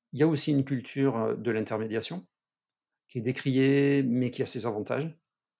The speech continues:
qu'il faut surveiller, et, et, et on, on, on n'utilise pas l'inter-, l'intermédiation sans se poser des questions,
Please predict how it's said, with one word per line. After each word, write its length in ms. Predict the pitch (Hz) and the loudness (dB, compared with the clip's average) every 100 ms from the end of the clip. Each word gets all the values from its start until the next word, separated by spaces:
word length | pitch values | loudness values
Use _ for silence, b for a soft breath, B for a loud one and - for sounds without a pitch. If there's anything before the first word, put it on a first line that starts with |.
| - | -12
qu'il 120 | - | -8
faut 100 | 127 | -6
surveiller, 720 | - 120 120 110 117 160 107 | -4 -2 0 0 0 0 0
et, 920 | 101 110 123 - - - - - - - | -2 -6 -8 -12 -14 -14 -14 -14 -18 -16
et, 540 | 92 78 - - 110 | -14 -14 -16 -16 -12
et 60 | 104 | -12
on, 200 | 110 107 _ _ _ _ | -12 -16 _ _ _ _
on, 320 | - - - - | -14 -12 -12 -6
on 100 | 110 | 0
n'utilise 400 | 127 135 131 113 | 2 0 -4 -4
pas 160 | 143 123 | 0 0
l'inter-, 380 | 113 120 113 117 | 0 -2 -4 -2
l'intermédiation 920 | 127 127 120 123 117 110 - 123 120 | -4 -2 -2 0 -2 -4 -6 -8 -10
sans 160 | - 110 | -12 -14
se 140 | - | -8
poser 220 | 131 110 | -6 -2
des 120 | 117 113 | -2 -2
questions, 440 | 117 - 131 | -6 -8 -12